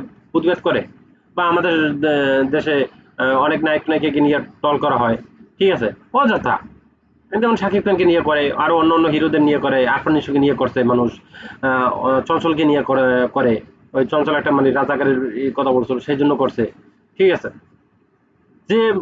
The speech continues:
করে তাকে নিয়ে মানুষ কি টল করে, তাই বলে কি তারা মানে প্রত্যুত্তর করে? তারা জানে যে এটা মানে ভক্তরা এগুলো করবে,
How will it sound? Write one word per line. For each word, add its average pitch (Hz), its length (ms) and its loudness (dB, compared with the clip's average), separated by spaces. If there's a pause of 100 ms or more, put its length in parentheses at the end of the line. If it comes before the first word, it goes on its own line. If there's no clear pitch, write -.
(760)
করে 202 260 -2
তাকে 190 260 -2
নিয়ে 202 200 4
মানুষ 175 280 0
কি 160 120 2
টল 156 200 0
করে, 127 160 0
তাই 147 160 -2
বলে 180 120 4
কি 175 80 2
তারা 170 200 0
মানে 160 180 2
প্রত্যুত্তর 170 440 0
করে? 151 220 -2
তারা 208 240 -2
জানে 233 240 2
যে 180 140 2
এটা 185 140 0
মানে 190 180 4
ভক্তরা 180 380 0
এগুলো 170 200 2
করবে, 143 380 0